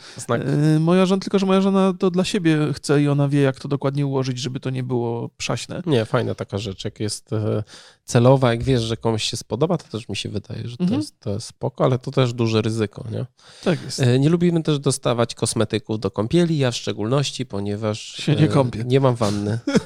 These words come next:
Speaker 1: <laughs> Mam tylko prysznic.
Speaker 2: Damn. Czwarty raz sięgam po kubek, nie mam nic w środku.
Speaker 1: No, to, to takie, e, ten, mm,
Speaker 2: Zaschło mi w ustach.
Speaker 1: O, o, o, o. E,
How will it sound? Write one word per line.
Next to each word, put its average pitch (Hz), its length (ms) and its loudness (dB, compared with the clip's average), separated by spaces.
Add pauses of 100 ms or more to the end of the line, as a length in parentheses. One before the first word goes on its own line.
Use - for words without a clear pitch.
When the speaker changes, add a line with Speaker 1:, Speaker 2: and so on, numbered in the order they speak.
(160)
Speaker 1:
<laughs> 262 480 6
Mam 139 160 6
tylko 123 240 0
prysznic. - 580 -4 (280)
Speaker 2:
Damn. 294 460 -12 (600)
Czwarty 180 320 -4
raz 135 160 -4
sięgam 127 240 -4
po - 80 -12
kubek, 123 300 -14
nie 117 80 -10
mam 113 240 -8
nic 110 160 -8
w - 40 -10
środku. 117 340 -4
Speaker 1:
No, 196 160 0
to, 127 200 -2 (100)
to 160 60 -14
takie, 131 260 -2 (200)
e, 127 120 -2
ten, 107 460 -6
mm, 123 380 -6
Speaker 2:
Zaschło 151 380 0
mi 113 140 2
w 101 80 -4
ustach. 110 380 -6
Speaker 1:
O, 123 40 0
o, 104 280 0
o, 104 320 -8
o. 107 280 -10 (1200)
E, - 40 -4